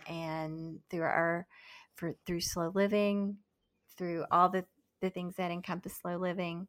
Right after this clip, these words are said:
they're getting in touch with the soil, they're regenerating the soil, the good dirt. All of these things, um, are in, are in the interest of wholeness and health. And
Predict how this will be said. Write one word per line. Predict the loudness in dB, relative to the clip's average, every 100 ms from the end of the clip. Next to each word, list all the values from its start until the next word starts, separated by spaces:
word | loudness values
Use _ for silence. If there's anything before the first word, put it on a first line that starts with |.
| _ _ _ -10
they're | -4
getting | -2 -2 -4
in |
touch | -6 -8
with | -8
the | -8
soil, | -2 2 4 6 6 4 -2 -8
they're | -4
regenerating | -2 2 4 4 2 0 -4
the | -2
soil, | 2 4 4 2 -6 _ _ _ -20 -20 -18 -18 -18 _ 4
the |
good | 10 10 10
dirt. | 8 8 4 12
All | 12 12
of | 12
these | 8 8
things, | 8 8 4 -6 -10 2
um, | 6 6 4 -2 -6 -12 -2
are | 2 2
in, | 0 -2 -6 -4
are | -2 -2 -2
in | -4 -4
the |
interest | -6 -6 -8 -8
of | -6
wholeness | -4 -4 -4 -6 -8
and | -6
health. | -2 -2 -4 -8 -20 _
And | -8 -6 -6 -8